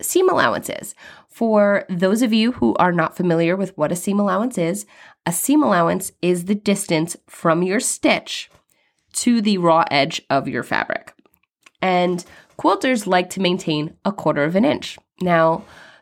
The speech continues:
the reason why a seam allowance is so important is that it really,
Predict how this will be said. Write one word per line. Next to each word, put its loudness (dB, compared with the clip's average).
the 0
reason 2
why 4
a 0
seam 0
allowance 2
is -4
so 0
important -4
is -2
that -2
it -2
really, 0